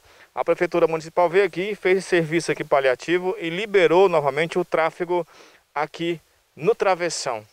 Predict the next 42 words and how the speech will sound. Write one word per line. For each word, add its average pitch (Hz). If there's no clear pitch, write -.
né? 170
A 151
ponte 190
aqui 156
é 156
uma 156
ponte 151
bastante 175
extensa, 180
de 131
aproximadamente 151
quarenta 170
metros 139
aí, 151
né? 160
E 190
a 190
gente 185
tá 180
aqui 175
pra 180
mostrar 165
que 156
foi 190
recuperada 160
essa 143
ponte, 165
porém, 214
né, 165
daqui 156
mais 165
algum 160
tempo 175
será 143
preciso 196
novamente 165
fazer 175
um 170
novo 196
trabalho 139
aqui, 180
porque 175